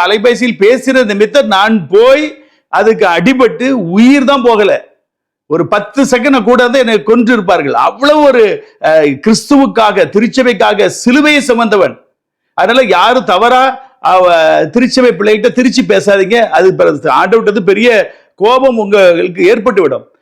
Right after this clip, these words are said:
நான் திருச்சபைக்காக, அஹ், திருச்சபை திருமண்டலம் திறப்பதற்காக அடிக்கப்படும் ஆட்டுக்குட்டியை போல நான் அடிக்கப்பட்டிருக்கிறேன், ரத்தம் சிந்தி இருக்கிறேன், மருத்துவமனையில் அட்மிட் செய்யப்பட்டிருக்கிறேன். அதனால என்ன நீங்க தவறா திருச்சி பேசாதீங்க, மக்கள் அதை நம்ப மாட்டாங்க.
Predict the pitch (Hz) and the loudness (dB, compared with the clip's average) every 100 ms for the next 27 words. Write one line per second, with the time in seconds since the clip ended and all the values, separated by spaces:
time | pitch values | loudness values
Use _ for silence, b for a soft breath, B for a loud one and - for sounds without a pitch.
0 | _ _ - 123 160 214 277 285 - - | _ _ -8 -2 2 2 2 -2 -8 -14
1 | - 214 240 262 240 185 208 190 240 262 | -2 -2 0 -2 -2 0 0 0 -2 -2
2 | 330 - - _ _ - 147 143 220 233 | -4 -10 -20 _ _ -4 -4 0 0 0
3 | - 220 208 180 - 226 233 220 226 180 | 0 2 2 2 0 2 2 2 0 0
4 | 143 185 202 254 254 196 202 190 247 - | 0 0 0 0 0 0 0 0 -2 -4
5 | b b b 147 175 254 269 254 226 208 | b b b -4 -2 0 0 2 0 0
6 | 185 190 233 214 208 185 226 226 196 185 | -2 -2 -4 -2 0 0 0 0 -2 -2
7 | 208 240 190 185 147 120 156 196 170 294 | -2 -2 -2 -2 -4 -4 -2 -4 -2 0
8 | 240 254 247 226 190 151 117 - 202 226 | 2 0 0 0 0 -4 -4 -2 -2 0
9 | 277 269 254 240 214 - B - 185 226 | -2 0 2 2 0 -2 B -6 -2 0
10 | 269 247 233 196 190 190 165 170 123 - | 0 0 0 0 -2 -4 -2 -2 -2 -10
11 | _ _ _ _ _ 208 254 277 247 185 | _ _ _ _ _ -2 0 2 2 0
12 | 180 214 247 233 202 202 247 262 165 240 | 2 0 0 0 0 0 2 0 0 -2
13 | 202 214 202 175 196 220 233 175 - 254 | -2 -2 -2 0 0 0 0 -2 -2 0
14 | 208 185 180 220 185 160 151 | 0 0 0 0 0 -2 0